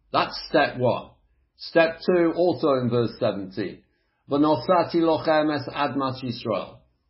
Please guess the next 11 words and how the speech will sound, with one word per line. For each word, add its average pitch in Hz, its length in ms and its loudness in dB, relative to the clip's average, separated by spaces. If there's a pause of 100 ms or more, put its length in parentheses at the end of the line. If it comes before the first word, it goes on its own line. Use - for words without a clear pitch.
(160)
I 123 140 2
will 131 200 2
give 151 240 4
you 151 200 4
the 139 120 -2
land 135 260 0
of 123 100 -4
Israel, 107 420 -6 (300)
which 110 200 -12 (100)
that's - 320 -6
the 139 140 0